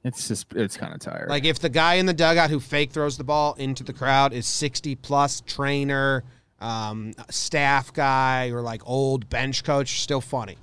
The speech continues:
Speaker 2: 'Cause when you're
Speaker 1: So
Speaker 2: sixty, when you're sixty plus, you're, you're allowed to only make corny jokes.
Speaker 1: A, a good one to do, and I've seen this done before, is after the game, you have the ball. Usually the clubby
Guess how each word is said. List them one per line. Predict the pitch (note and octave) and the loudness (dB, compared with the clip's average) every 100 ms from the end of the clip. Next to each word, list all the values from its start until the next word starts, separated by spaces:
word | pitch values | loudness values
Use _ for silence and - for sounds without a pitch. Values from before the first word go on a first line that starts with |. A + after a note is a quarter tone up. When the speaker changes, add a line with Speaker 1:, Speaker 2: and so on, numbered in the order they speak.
| _ _ _ - | _ _ _ -8
Speaker 2:
'Cause | C3+ | -4
when | C#3+ | 0
you're | D3 | 6
Speaker 1:
So | D3+ | 6
Speaker 2:
sixty, | A3+ - F#3+ | 6 2 -4
when | F3 G#3 | 2 2
you're | |
sixty | - A#3+ G#3+ | 4 2 2
plus, | F#3+ G#3 C3 | 4 4 4
you're, | C#3 C#3 - C3+ | 0 0 -2 -4
you're | C#3+ C#3+ | 0 4
allowed | D3 C#3 | 4 4
to | B2 | 2
only | C3 D3 C3+ | 2 2 2
make | B2 G#2+ | -2 -6
corny | - A#2+ G2+ | -6 -4 -4
jokes. | A2 - - - - | -8 -10 -16 -8 -2
Speaker 1:
A, | C#3 - | -2 0
a | D3+ | 0
good | C3+ D#3 D#3+ | 6 8 10
one | D#3 D3+ C#3 | 8 6 4
to | C3 | 0
do, | A#2 A#2+ A2 G#2 G#2+ | 2 4 4 4 2
and | G#2+ | -2
I've | |
seen | A2 B2 A2+ | -2 0 0
this | A2 | -2
done | - A2 | -4 -2
before, | G#2+ G#2 G#2 G2 F#2 F#2+ - _ _ | -2 -4 -2 -2 -2 -6 -10 _ _
is | - G2 G#2+ | -8 -4 2
after | C3+ D3+ - | 2 2 -2
the | A2 | -6
game, | G#2 G2+ F#2+ F#2+ | -4 -6 -6 -6
you | - | -2
have | G#2 | -2
the | G#2 | -2
ball. | G2 G#2 G2+ | 2 4 4
Usually | G#2+ C3+ B2+ B2 A#2 | 8 8 8 6 2
the | G#2+ | 0
clubby | - A2+ A2 A2 G#2+ G#2+ | 2 2 2 2 0 -2